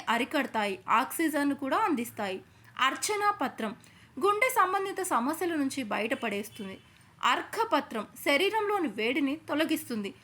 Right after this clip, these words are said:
నరాల బలహీనత నుంచి ఉపశమనం కలిగిస్తుంది, చర్మ వ్యాధులను కూడా తగ్గిస్తుంది. ఈ ఇరవై ఒక్క పత్రాలు పూజలో పెట్టడం వల్ల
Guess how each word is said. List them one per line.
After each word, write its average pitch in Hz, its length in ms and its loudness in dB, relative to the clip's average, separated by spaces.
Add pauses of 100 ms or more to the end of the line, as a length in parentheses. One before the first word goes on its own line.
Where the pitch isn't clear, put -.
(260)
నరాల 370 500 4
బలహీనత 339 580 0
నుంచి 294 220 -2
ఉపశమనం 262 480 -4
కలిగిస్తుంది, 214 680 -6 (380)
చర్మ 339 300 2
వ్యాధులను 370 540 2
కూడా 240 240 -2
తగ్గిస్తుంది. 220 760 -6 (420)
ఈ 370 60 4
ఇరవై 349 340 4
ఒక్క - 160 0
పత్రాలు 302 680 0 (140)
పూజలో 392 300 4
పెట్టడం 277 440 -2
వల్ల 277 360 0